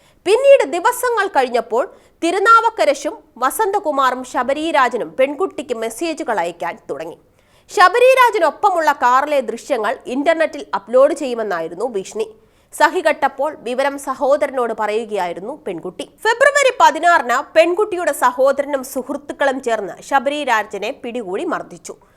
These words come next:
ശബരിരാജന്റെ സുഹൃത്തുക്കളായ വസന്തകുമാറിനെയും സതീഷിനെയും ഫെബ്രുവരി പതിനേഴിന് സഹോദരനും സംഘവും മർദ്ദിച്ചു. അന്ന് തന്നെ വൈകിട്ട് തിരുനാവക്കരശും സംഘത്തിന്റെ കയ്യിലെത്തി. ഇവരുടെ മൊബൈലുകൾ പരിശോധിച്ചപ്പോഴാണ് ഒട്ടേറെ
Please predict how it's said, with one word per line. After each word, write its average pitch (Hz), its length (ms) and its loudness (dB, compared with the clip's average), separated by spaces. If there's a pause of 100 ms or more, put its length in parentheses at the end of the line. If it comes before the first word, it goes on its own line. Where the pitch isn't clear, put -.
(180)
ശബരിരാജന്റെ 311 760 0
സുഹൃത്തുക്കളായ 311 800 -2
വസന്തകുമാറിനെയും 240 1000 0
സതീഷിനെയും 233 640 -4
ഫെബ്രുവരി 262 480 -4 (100)
പതിനേഴിന് 320 720 -2
സഹോദരനും 277 600 0
സംഘവും 190 460 -8
മർദ്ദിച്ചു. 220 420 -8 (160)
അന്ന് 480 360 4
തന്നെ 370 140 0
വൈകിട്ട് 269 520 -2 (120)
തിരുനാവക്കരശും 294 920 -2 (120)
സംഘത്തിന്റെ 240 640 -4
കയ്യിലെത്തി. 175 400 -6 (340)
ഇവരുടെ 254 360 0
മൊബൈലുകൾ 320 580 -2 (100)
പരിശോധിച്ചപ്പോഴാണ് 262 1000 -4 (400)
ഒട്ടേറെ 494 520 0